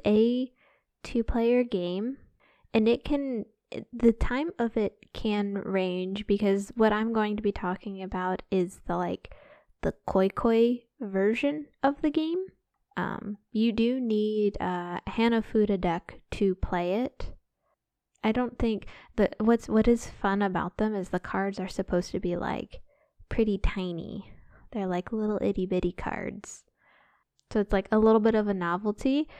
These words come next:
but if you can, like, get the hang of the game, it is an absolute blast. But it is a Japanese game. I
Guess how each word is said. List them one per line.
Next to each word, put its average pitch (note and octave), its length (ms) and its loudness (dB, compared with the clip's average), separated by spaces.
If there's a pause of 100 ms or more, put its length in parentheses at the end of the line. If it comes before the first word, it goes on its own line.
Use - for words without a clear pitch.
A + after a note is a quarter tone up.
(180)
but G#3 100 4
if G#3 100 4
you G#3 120 2
can, A3 280 -2
like, - 400 -8 (240)
get F#3+ 240 0
the G3+ 100 2
hang F3+ 300 -4
of F3+ 140 -6
the F3+ 100 -2
game, F3 460 -4 (100)
it F#3+ 140 0
is F#3 180 0
an E3+ 200 -4
absolute E3+ 800 -6 (480)
blast. - 800 2 (340)
But G3+ 140 4
it G3+ 120 4
is G#3+ 360 6 (520)
a G3 520 2 (220)
Japanese F#3+ 720 0
game. F3+ 560 -4 (640)
I G3+ 520 0